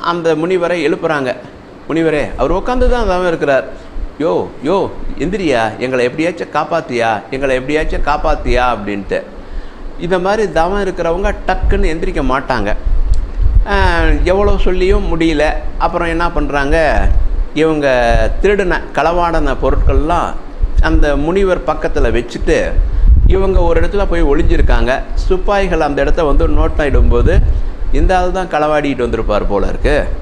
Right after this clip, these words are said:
இப்போ அப்படியே உக்காந்துட்டு இருக்கிறாரு" அப்படின்னு இவங்க முடிவு. அது அவங்களுக்கே தப்பா தெரிஞ்சிருந்தா கூட, திருடனவனும் ஒருத்தனை பிடிச்சிட்டு போய் கொடுத்தா தானே மன்னர் வந்து பாராட்டுவார், வெகுமதி கொடுப்பார். அப்போ அங்க இருக்கிறவங்க முடிவு பண்ணி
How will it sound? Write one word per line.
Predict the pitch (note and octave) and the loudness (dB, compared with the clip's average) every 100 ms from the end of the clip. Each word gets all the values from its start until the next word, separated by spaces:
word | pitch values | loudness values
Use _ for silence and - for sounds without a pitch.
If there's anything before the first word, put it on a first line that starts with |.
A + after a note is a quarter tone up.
| - - - | -10 -8 -4
இப்போ | D#3 C3+ | -4 -2
அப்படியே | C#3+ D3 D#3 | -2 0 2
உக்காந்துட்டு | C#3 D3 C#3 A#2+ - | 2 0 0 -2 -4
இருக்கிறாரு" | - F#2 F#2 A2+ - - - | -2 0 4 4 4 2 2
அப்படின்னு | C#3+ C#3+ D#3 | 2 0 0
இவங்க | F#3+ D#3 E3 E3 | 0 0 0 0
முடிவு. | D3+ E3 D#3 - - - | 2 2 0 0 0 0
அது | - C3 C#3+ | 2 0 0
அவங்களுக்கே | A#2 D3+ F#3 G3 F#3+ G#3 | 0 0 0 0 0 0
தப்பா | F3 D#3 F3+ | 0 0 -2
தெரிஞ்சிருந்தா | F#3 D3 C#3+ D#3+ C#3+ C#3 | 0 4 4 2 0 2
கூட, | E3 F3+ C#3 - - - - - | 2 2 0 -2 -2 -4 -4 0
திருடனவனும் | G3+ A#3 A#3 A#3 A#3 B3+ | 2 2 0 2 2 2
ஒருத்தனை | A#3 G#3+ G3 | 2 2 2
பிடிச்சிட்டு | F3 G3+ - - | 4 4 4 2
போய் | G3+ | 2
கொடுத்தா | G3 F#3+ F#3+ | 0 0 0
தானே | F3+ G3+ A3 F3+ C#3 | 0 0 -2 -4 -4
மன்னர் | D3+ F#3 G#3 G#3+ | 0 0 2 2
வந்து | F#3 F3 | 2 0
பாராட்டுவார், | - F3 F3+ F3 D3 D#3+ E3 | 0 2 2 2 2 2 0
வெகுமதி | D#3+ D#3 E3+ D#3+ | -2 -4 -4 -4
கொடுப்பார். | D3 C3+ C3+ C#3 C#3 - - - - | -2 -2 0 0 -2 -4 -4 -2 2
அப்போ | - E3+ F#3 | 2 2 0
அங்க | E3+ E3+ | 0 0
இருக்கிறவங்க | E3 E3+ E3+ E3 D#3+ | -2 0 0 -2 -2
முடிவு | D3+ E3 | -2 -2
பண்ணி | D#3+ C#3+ E3 | -2 0 0